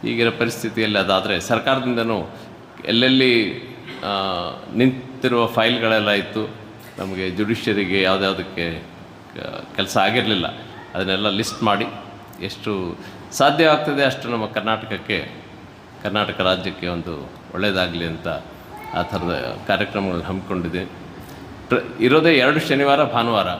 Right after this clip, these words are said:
ಎರಡು ಶನಿವಾರ, ಭಾನುವಾರ ಮತ್ತು ಬೇರೆ ಇನ್ನೆರಡು ದಿವಸ ಕಲಬುರಗಿ ಮತ್ತು ಧಾರವಾಡ ಸಿಟ್ಟಿಂಗು. ಈ ಎರಡು ದಿವಸದಲ್ಲಿ ಟೋಟಲ್ ಆಗಿ ಹದಿನೈದು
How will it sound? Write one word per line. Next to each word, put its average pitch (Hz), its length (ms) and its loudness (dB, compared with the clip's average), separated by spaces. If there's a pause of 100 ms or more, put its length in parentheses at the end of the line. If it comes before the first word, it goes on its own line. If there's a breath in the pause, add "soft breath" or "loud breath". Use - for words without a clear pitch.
(200)
ಎರಡು 131 240 4
ಶನಿವಾರ, 139 500 6
ಭಾನುವಾರ 127 440 4 (720)
ಮತ್ತು 131 260 0
ಬೇರೆ 160 300 6
ಇನ್ನೆರಡು 156 400 6
ದಿವಸ 135 240 2 (320)
ಕಲಬುರಗಿ 139 400 0
ಮತ್ತು 127 300 -2
ಧಾರವಾಡ 101 360 4 (520)
ಸಿಟ್ಟಿಂಗು. 131 720 2
ಈ 170 380 4
ಎರಡು 170 320 6
ದಿವಸದಲ್ಲಿ 170 480 4 (500)
ಟೋಟಲ್ 156 360 6
ಆಗಿ 151 400 4 (280)
ಹದಿನೈದು 147 840 4